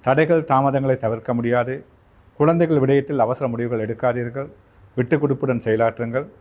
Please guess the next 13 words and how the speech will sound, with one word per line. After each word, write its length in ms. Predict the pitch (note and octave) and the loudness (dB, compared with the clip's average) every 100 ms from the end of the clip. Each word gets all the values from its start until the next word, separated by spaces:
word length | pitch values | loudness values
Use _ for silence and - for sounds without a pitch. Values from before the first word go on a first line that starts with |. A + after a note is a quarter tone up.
| _ _ _ _ - - - - - _ - | _ _ _ _ -20 -20 -20 -20 -20 _ 0
பொறுமையும் 520 | C#3 C#3 C#3 C#3+ C3 | 2 2 2 0 0
நிதானமும் 500 | A#2 B2+ B2+ B2+ A2 | 2 2 0 -2 -2
இருந்தால் 460 | A#2 A#2+ C3+ D3 A#2+ | -2 0 0 -2 -6
இன்றைய 260 | A2 A2 | -6 -4
நாள் 180 | A#2 B2 | -2 -4
உங்களுக்கு 640 | G#2+ A2 A#2 A2+ C#3+ D3+ - - - | -4 -6 -6 -6 -10 -10 -12 -20 -4
ஓரளவுக்கு 580 | A2+ A#2+ A#2+ B2 B2+ C#3+ | 0 2 2 0 -2 -2
நிம்மதி 300 | A#2+ A#2+ A#2+ | 0 0 0
தரக்கூடிய 420 | A#2 G#2+ G#2+ G2+ | -4 -2 -6 -6
நாளாக 420 | G#2 G#2+ G#2 A2+ | -2 0 0 -2
அமையும். 400 | A2 G#2+ F#2+ F#2 - _ _ _ _ _ - - - - - | -4 -6 -8 -12 -20 _ _ _ _ _ -20 -20 -20 -14 0
மீனராசி 420 | C#3+ E3 D3+ C3 B2+ | 4 4 4 4 2
நேயர்களே, 460 | C3+ C#3+ D3+ D#3+ | 2 2 0 -2